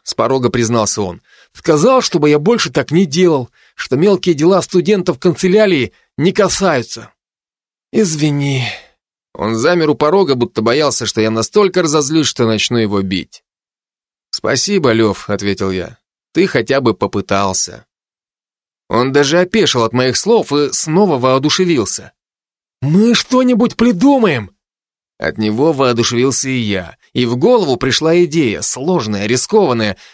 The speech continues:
но чем больше я крутил её в мыслях, тем чётче она оформлялась в неплохой вариант побега из Академии. "Лёва, мне нужна твоя помощь. Ты должен кое-что проконтролировать".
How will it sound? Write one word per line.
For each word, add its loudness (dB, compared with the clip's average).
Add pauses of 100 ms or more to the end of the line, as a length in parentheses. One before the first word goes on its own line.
(120)
но -6
чем -4
больше 0
я 0
крутил -4
её 0
в 0
мыслях, -2 (160)
тем 0
чётче 0
она 2
оформлялась 0
в -6
неплохой 0
вариант 0
побега 0
из 0
Академии. -2 (800)
"Лёва, 0 (440)
мне 2
нужна 0
твоя 0
помощь. -6 (540)
Ты 2
должен 0
кое-что 2
проконтролировать". -2